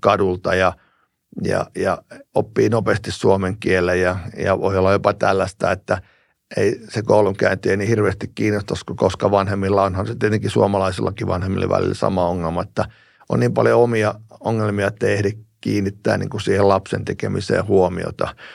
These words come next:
Ja, ja sitten siinä on helpompi jäädä tommoseen jengiin ja saada, saada ehkä jotain, ähm, niinku respektiä siitä, että, että ryöstää joltain kaverilta jotkut arvolenkkarit tai, tai vyön,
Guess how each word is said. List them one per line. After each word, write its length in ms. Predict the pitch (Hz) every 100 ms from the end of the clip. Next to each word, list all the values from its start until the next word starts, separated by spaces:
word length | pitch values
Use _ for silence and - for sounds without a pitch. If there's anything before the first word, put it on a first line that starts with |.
| - _ _ -
Ja, 200 | 113 113 110
ja 100 | 110
sitten 340 | 104 95 107
siinä 240 | 107 107 107
on 40 |
helpompi 540 | 110 104 104 98 101 -
jäädä 220 | 101 95 90
tommoseen 540 | - 101 98 104 104
jengiin 320 | 110 107 104
ja 80 | 98
saada, 360 | - 107 101 92 - _ _ _ _ _
saada 380 | - 117 113 110
ehkä 240 | 110 107
jotain, 600 | 107 107 107 101 101 - _ _ _ -
ähm, 280 | 104 101 95 98 - -
niinku 280 | 92 - - - _ _ - _ -
respektiä 720 | - 110 104 110 - - 101 92
siitä, 440 | - 98 92 92
että, 340 | 85 - 85 - _ _ _
että 180 | - -
ryöstää 500 | 98 101 - - -
joltain 720 | 98 98 98 101 95 85 95 98 -
kaverilta 640 | 107 95 82 80 80 - - 220 _ _ _ _ _ _ -
jotkut 340 | 90 - 113 -
arvolenkkarit 840 | 104 92 95 90 87 - 90 90 -
tai, 300 | 92 87 - -
tai 240 | 98 92
vyön, 260 | 104 98